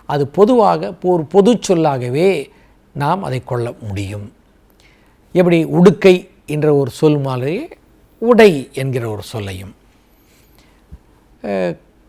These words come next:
கயவர்கள் இருக்கிறார்கள். சமூகத்தில், அஹ், சமூகத்தால் வெறுக்கப்படுபவர்கள் இந்த கயவர்கள், அயோக்கியர்கள் என்று சொல்லலாம்.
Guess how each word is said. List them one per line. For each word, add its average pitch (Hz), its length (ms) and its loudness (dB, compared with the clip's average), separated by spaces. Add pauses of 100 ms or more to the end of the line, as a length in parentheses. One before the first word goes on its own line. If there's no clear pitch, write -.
கயவர்கள் 233 580 2
இருக்கிறார்கள். 98 600 -10 (1200)
சமூகத்தில், 165 920 -4 (920)
அஹ், 147 280 -18
சமூகத்தால் 220 640 -2 (100)
வெறுக்கப்படுபவர்கள் 151 1300 0 (100)
இந்த 151 180 -6
கயவர்கள், 104 640 -8
அயோக்கியர்கள் 110 720 -4 (160)
என்று 123 240 -8
சொல்லலாம். 98 480 -12